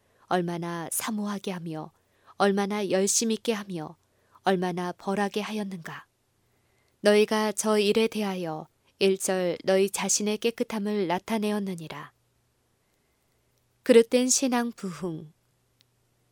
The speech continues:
그것은 하나님의 영께서 역사하신 결과이다. 개혁이 따르지 않으면 참된 회개가 아니다. 죄인이 서약한 것을 이행하고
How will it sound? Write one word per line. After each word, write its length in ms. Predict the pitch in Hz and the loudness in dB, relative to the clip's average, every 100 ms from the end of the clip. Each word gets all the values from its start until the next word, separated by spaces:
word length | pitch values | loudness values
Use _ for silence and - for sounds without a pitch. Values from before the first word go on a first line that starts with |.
| _ _ _ _ | _ _ _ _
그것은 400 | - 226 233 269 | 2 4 4 2
하나님의 560 | 269 285 277 262 254 240 | 0 0 2 2 2 2
영께서 640 | 185 196 220 220 226 220 | 0 0 0 0 0 2
역사하신 640 | 170 180 - 208 202 214 208 | 0 -4 -2 0 2 0 -4
결과이다. 760 | 208 180 202 190 180 147 139 _ _ _ _ _ _ | -4 -4 -4 -6 -8 -12 -14 _ _ _ _ _ _
개혁이 420 | - 208 202 208 214 | 2 4 4 2 0
따르지 400 | 226 226 - 202 | 0 0 0 -2
않으면 540 | 185 180 208 190 151 | 0 -2 -2 -4 -6
참된 460 | - 262 240 233 240 | -6 -4 0 0 0
회개가 400 | 247 254 240 208 | -4 -2 -2 -4
아니다. 440 | 170 160 147 147 _ _ _ _ _ _ _ _ _ _ | -8 -8 -12 -16 _ _ _ _ _ _ _ _ _ _
죄인이 440 | - 233 233 233 247 | 4 6 6 4 0
서약한 540 | 285 277 269 277 240 | 2 2 2 -2 0
것을 480 | 226 220 220 214 208 | 0 0 0 0 0
이행하고 760 | - 202 214 196 175 165 160 | 0 0 0 -2 -6 -4 -4